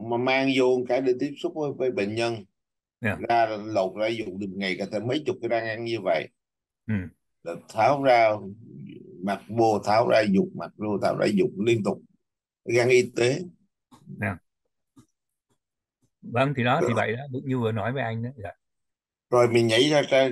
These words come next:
Speaker 1: chỗ Ukraine, cái gì mới không anh?
Speaker 2: Dạ vâng, anh, ờ, thưa anh, ở bên Ukraine thì, ờ, ờ, mọi người cũng đã biết là mới xảy ra, à, coi như là, ờ, Nga đã xảy ra một cái vụ nổ, ờ, ở cái cầu.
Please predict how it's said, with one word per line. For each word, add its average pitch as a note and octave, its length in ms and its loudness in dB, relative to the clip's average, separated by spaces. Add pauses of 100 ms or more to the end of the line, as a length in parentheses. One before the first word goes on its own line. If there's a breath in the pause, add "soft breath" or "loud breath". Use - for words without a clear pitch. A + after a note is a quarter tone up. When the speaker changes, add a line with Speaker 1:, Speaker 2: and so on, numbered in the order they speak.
Speaker 1:
chỗ A#2 220 2 (260)
Ukraine, B2+ 380 0
cái C3+ 120 -2
gì B2+ 80 0
mới A#2 220 0
không E3 100 -6
anh? C#3 180 -8 (480)
Speaker 2:
Dạ A2 200 0
vâng, B2 380 2 (100)
anh, C3 240 -2
ờ, A#2 300 -2
thưa C#3 120 2
anh, C3 240 0
ở A#2+ 120 -2
bên B2+ 340 -2
Ukraine A#2+ 500 0
thì, G2+ 160 -4
ờ, G2 280 -4
ờ, G2+ 220 -6
mọi A2 220 -4
người G2+ 180 -4
cũng C3 200 -6
đã A#2+ 200 -2
biết D3 240 0 (140)
là F#2+ 180 -2
mới A#2+ 400 -4
xảy G2 280 -6
ra, A#2 320 0 (500)
à, G#2 300 -2
coi A#2 180 2
như A#2 220 -2
là, G2 460 -4
ờ, G#2+ 120 -10 (180)
Nga A#2 440 0
đã A#2 160 -6
xảy F#2 240 -6
ra A2 140 -6
một G2 140 -8
cái A#2 100 -2
vụ G#2 280 -6
nổ, G2+ 580 -4 (480 soft breath)
ờ, G2 360 0
ở G2 260 -4
cái C3 180 -2
cầu. F#2+ 380 0